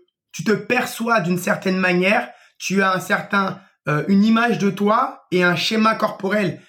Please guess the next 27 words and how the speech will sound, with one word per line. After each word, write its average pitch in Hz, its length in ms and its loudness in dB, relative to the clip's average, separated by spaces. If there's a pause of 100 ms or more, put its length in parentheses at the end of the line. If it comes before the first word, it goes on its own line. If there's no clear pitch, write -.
(160)
particulier. 185 760 -2 (600)
Et 254 300 0 (240)
il 165 60 -2
y 180 40 4
a 175 40 4
le 175 100 4
mental, 190 440 2
du 196 80 0
coup, 240 120 -4
qui 190 160 -2
rentre 208 240 0
en 202 80 -2
considération 202 720 -2
dans 190 140 2
ça. - 300 -4 (420)
Et 185 80 2
du 170 100 -2
coup, 262 160 -4
lorsque 240 360 0 (840)
tu 180 80 -6
vas 208 100 2
demander 220 280 2
à 262 40 2
la 254 120 0
personne 208 580 -2 (140)
de 160 100 2
bouger 202 640 2